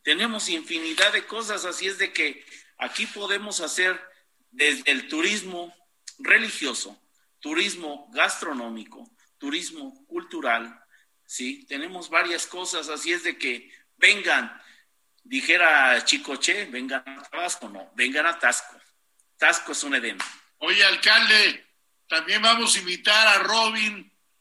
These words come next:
Speaker 2: para que se flaque-, para que se flagele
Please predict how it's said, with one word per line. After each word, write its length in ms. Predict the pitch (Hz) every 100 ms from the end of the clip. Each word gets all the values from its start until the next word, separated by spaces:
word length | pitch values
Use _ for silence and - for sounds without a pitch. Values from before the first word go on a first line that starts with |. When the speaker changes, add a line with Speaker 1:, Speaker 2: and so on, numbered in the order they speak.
| _ -
Speaker 2:
para 280 | 151 165
que 120 | 165 156
se 200 | 165 160
flaque-, 640 | 160 165 - 208 208 -
para 140 | - 165
que 100 | 165
se 140 | 170 156
flagele 840 | 165 156 196 214 220 202 151